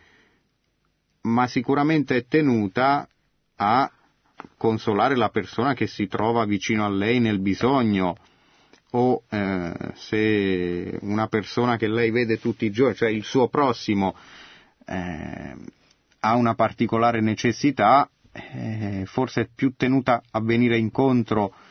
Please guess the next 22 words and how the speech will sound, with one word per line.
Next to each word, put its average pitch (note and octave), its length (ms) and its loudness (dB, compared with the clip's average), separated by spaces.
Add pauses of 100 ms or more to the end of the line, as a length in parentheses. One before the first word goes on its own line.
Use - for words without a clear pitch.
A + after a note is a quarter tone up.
(480)
a, - 140 -6
a, - 440 -6
al A2 220 0
suo C3 320 2
prossimo, A2 800 0 (220)
al G2 160 -4
prossimo C3 420 4
concreto, A#2+ 760 2
ancora G2+ 320 0
una G#2 120 0
volta, G#2+ 480 2 (500)
eh, - 120 -10
piuttosto A#2+ 460 -2
che... A#2 320 0 (640)
Mm, F#2 600 -2 (440)
eh, G2 360 -2
quindi, G#2+ 500 0
insomma, G2 360 -4 (180)
non G#2+ 160 0
si C3+ 120 -4
faccia C#3 320 2
problemi A#2 720 2